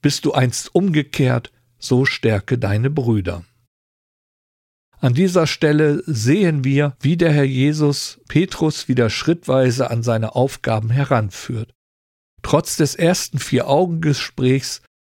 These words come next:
gleich nach der Auferstehung traute sich Petrus diese Dienste wohl nicht mehr zu. Seine Zerknirschung und Demut werden in seiner Haltung und Antwort deutlich. Petrus weiß sich erkannt, durchschaut.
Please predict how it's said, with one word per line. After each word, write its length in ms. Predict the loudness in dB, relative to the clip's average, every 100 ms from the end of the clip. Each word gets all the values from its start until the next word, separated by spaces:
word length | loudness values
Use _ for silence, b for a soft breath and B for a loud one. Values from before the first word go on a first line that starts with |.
| _ 0
gleich 320 | 2 2 0
nach 160 | -2
der 180 | 0 0
Auferstehung 840 | 2 0 0 -2 0 0 2 0 -6 B B B -6
traute 400 | 0 2 2 0
sich 300 | -2 -4 0
Petrus 720 | 0 0 0 0 0 -6 -12 -2
diese 320 | 0 0 -2
Dienste 540 | -2 -2 -2 -4 -2 2
wohl 160 | 2
nicht 260 | 0 -6 -2
mehr 160 | -2
zu. 420 | -2 -4 -2 -2 -6 b b b b b
Seine 340 | 0 2 2
Zerknirschung 960 | 0 -4 -4 -2 2 2 2 0 -2 -2
und 240 | -4 0
Demut 580 | 0 2 2 0 -2 -8 -2
werden 260 | 0 0 -2
in 100 | 0
seiner 420 | 0 0 -2 0
Haltung 480 | 0 0 -2 -4 -6 _ -4
und 260 | -4 -2
Antwort 460 | -2 0 0 0 0
deutlich. 680 | 2 2 0 -6 -8 -12 -20 _ _ _ -6
Petrus 500 | 0 0 0 -2 0
weiß 280 | 2 2 0
sich 180 | -6 -6
erkannt, 560 | -6 -2 0 0 -4 -8 _ _ -2
durchschaut. 800 | 0 0 -2 -2 -2 -4 -12 -20